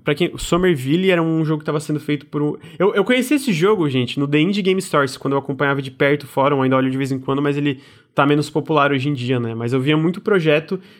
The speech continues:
e eu vi, tipo, o protótipo do protótipo desse jogo lá pra dois mil e quinze, dois mil e dezesseis, esse fórum, que era, tipo, animações do personagem,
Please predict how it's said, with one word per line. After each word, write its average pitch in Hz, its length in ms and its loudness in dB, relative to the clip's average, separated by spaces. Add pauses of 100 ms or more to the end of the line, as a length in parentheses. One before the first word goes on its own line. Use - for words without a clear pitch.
e 160 60 0
eu 160 100 4
vi, 185 120 -2
tipo, 202 340 0
o 170 100 2
protótipo 208 680 0
do 214 100 0
protótipo 196 520 0
desse 170 180 -2
jogo 170 160 2
lá 170 100 4
pra 233 120 0
dois 202 160 0
mil 202 80 0
e - 20 -8
quinze, 190 240 -4
dois 180 160 0
mil 180 60 -4
e - 20 -4
dezesseis, 170 340 -2
esse 160 160 -6
fórum, 135 360 0
que 131 80 -4
era, 127 100 0
tipo, 131 160 -4
animações 147 540 0
do 131 80 -16
personagem, 135 680 -6